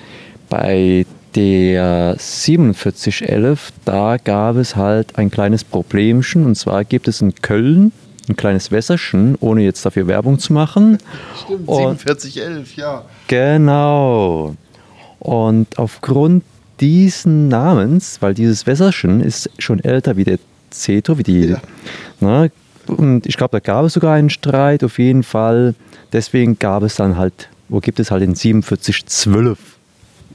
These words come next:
Speaker 2: Um da keine Probleme zu machen.
Speaker 1: Genau.
Speaker 2: Ja,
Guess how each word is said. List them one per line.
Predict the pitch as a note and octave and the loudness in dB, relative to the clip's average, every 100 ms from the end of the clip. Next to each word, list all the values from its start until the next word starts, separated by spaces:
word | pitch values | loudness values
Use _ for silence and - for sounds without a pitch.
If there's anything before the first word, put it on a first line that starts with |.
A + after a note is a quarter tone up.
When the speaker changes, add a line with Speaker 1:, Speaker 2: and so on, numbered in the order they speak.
| - | -18
Speaker 2:
Um | A#2 A2+ | -10 -4
da | A#2 G#2 | -2 -2
keine | - A2+ A#2 | -2 0 0
Probleme | G#2 B2+ A#2 A#2 G2 | 0 -2 0 0 0
zu | F2+ G#2+ | -2 -2
machen. | F2+ F2 E2+ D#2+ - - - - - | -2 -2 -6 -12 -16 -20 -20 -10 -2
Speaker 1:
Genau. | E3 F2+ D2+ C#2+ - | 0 0 -4 -10 -16
Speaker 2:
Ja, | A#2+ F2+ | -14 -14